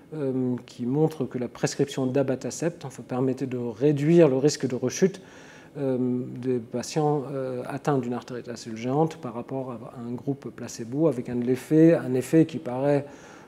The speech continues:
euh, toutefois, euh, pas extrêmement, euh, important.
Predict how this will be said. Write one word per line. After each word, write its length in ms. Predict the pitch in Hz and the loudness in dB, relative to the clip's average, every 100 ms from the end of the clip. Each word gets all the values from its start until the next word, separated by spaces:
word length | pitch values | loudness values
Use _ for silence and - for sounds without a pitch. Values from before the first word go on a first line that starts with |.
| - | -8
euh, 100 | 139 127 | -6 -6
toutefois, 640 | - - - 139 135 131 - | -10 -14 -2 0 2 0 -4
euh, 140 | 131 120 120 | -8 -6 -6
pas 260 | 143 131 123 | -4 -4 -4
extrêmement, 600 | 123 - 127 123 120 131 - - | -8 -12 -10 -8 -6 -10 -14 -12
euh, 300 | 123 117 120 | -10 -10 -10
important. 400 | 117 - - | -10 -12 -14